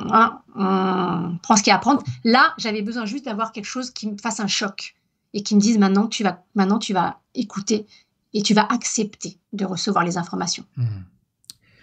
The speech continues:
Speaker 2: Bah oui, tu as compris qu'il fallait que ton chemin de vie,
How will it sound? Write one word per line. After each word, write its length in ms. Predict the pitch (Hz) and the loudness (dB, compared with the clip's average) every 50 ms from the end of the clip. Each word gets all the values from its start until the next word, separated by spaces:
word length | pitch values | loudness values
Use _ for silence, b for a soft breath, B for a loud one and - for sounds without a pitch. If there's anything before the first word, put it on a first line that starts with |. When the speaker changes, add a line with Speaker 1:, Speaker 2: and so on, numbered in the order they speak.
| b b b b - | b b b b -2
Speaker 2:
Bah 100 | 107 110 | 2 2
oui, 240 | 123 123 123 - - 123 - - | 4 2 2 -2 -8 -14 -8 -8
tu 60 | 113 | -8
as 40 | 110 | -6
compris 320 | - 117 104 - - 120 | -6 -6 -6 -2 -2 -2
qu'il 80 | 123 - | -2 -2
fallait 480 | - 101 98 98 104 104 110 113 - _ _ _ _ _ _ _ _ _ - - - - - - - - - - - 127 - _ | -8 -10 -10 -10 -10 -12 -14 -18 -20 _ _ _ _ _ _ _ _ _ -20 -20 -20 -20 -20 -20 -20 -20 -20 -20 -20 -20 -20 _
que 100 | - 135 | -6 -4
ton 140 | 123 127 120 | -2 0 -2
chemin 340 | 120 - 139 123 123 123 123 | 0 2 4 4 6 6 6
de 500 | 123 113 104 117 104 98 98 98 98 101 | 6 4 2 -2 -4 -2 -4 -4 -6 -6
vie, 480 | 101 101 101 107 123 160 180 170 127 | -6 -6 -4 0 0 0 0 -2 -4